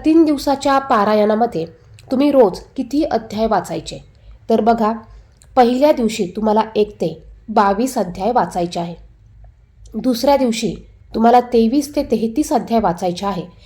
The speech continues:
आणि तिसऱ्या दिवशी तुम्हाला चौतीस ते त्रेपन्न अध्याय वाचायचे आहे. बघा, जवळजवळ दहा ते बारा अध्याय रोज तुम्हाला वाचायचे आहे.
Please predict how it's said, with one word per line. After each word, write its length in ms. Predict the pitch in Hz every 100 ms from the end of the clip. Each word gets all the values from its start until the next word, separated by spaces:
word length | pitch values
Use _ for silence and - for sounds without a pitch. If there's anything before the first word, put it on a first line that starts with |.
| - - -
आणि 200 | 214 240 254
तिसऱ्या 340 | 233 226 240 262
दिवशी 300 | 233 220 226
तुम्हाला 420 | 214 214 196 156 - _ _ _ -
चौतीस 520 | 247 233 226 202 175 - _ _
ते 140 | 247 247
त्रेपन्न 440 | 220 214 220 220 285
अध्याय 420 | 208 175 - 240
वाचायचे 480 | 220 175 175 170 170
आहे. 100 | 156 _ _
बघा, 340 | 214 202 196 220 226 - _ -
जवळजवळ 840 | 220 254 254 302 311 277 233 170 175 - _ _
दहा 260 | 208 214 247 320
ते 80 |
बारा 300 | 254 220 233
अध्याय 280 | 262 214 247
रोज 200 | 247 226
तुम्हाला 260 | - 214 214
वाचायचे 460 | 196 185 190 180 208
आहे. 260 | 214 170